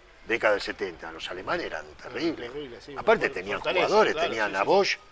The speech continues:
Speaker 1: que era
Speaker 2: Claro.
Speaker 1: el capitán de la, de la
Speaker 2: De la
Speaker 1: selección,
Speaker 2: selección alemana.
Speaker 1: tenían un extremo Simonsen, de la selección de Dinamarca,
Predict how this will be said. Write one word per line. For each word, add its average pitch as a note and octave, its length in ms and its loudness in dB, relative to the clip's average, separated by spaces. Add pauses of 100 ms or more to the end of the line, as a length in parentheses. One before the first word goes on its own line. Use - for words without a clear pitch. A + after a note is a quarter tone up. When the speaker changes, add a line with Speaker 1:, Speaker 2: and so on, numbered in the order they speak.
(280)
Speaker 1:
que A2+ 100 -2
era A2 120 4
Speaker 2:
Claro. G#2 140 6
Speaker 1:
el A2 40 6
capitán A2 300 4
de G#2 80 -2
la, G2+ 180 0
de F#2+ 60 -10
la G#2 60 -2
Speaker 2:
De G2+ 80 -4
la G2 60 -4
Speaker 1:
selección, - 300 -4
Speaker 2:
selección F3+ 240 2
alemana. D3 360 -10
Speaker 1:
tenían D#3+ 320 0
un A#2 140 -4
extremo D#3 400 2
Simonsen, C3 580 -4 (760)
de G2 240 0
la G2 100 0
selección B2+ 480 -2
de G2+ 320 0
Dinamarca, G#2 680 2